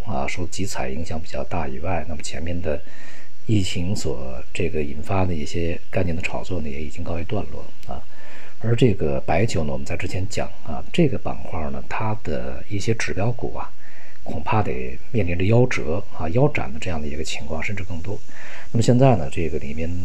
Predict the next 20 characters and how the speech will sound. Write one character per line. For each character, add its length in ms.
非 140
常 160
著 100
名 160
的 60
一 60
些 120
股 140
票 180
已 120
经 280
下 220
跌 160
了 80
百 140
分 80
之 80
四 280
十 360
啊， 160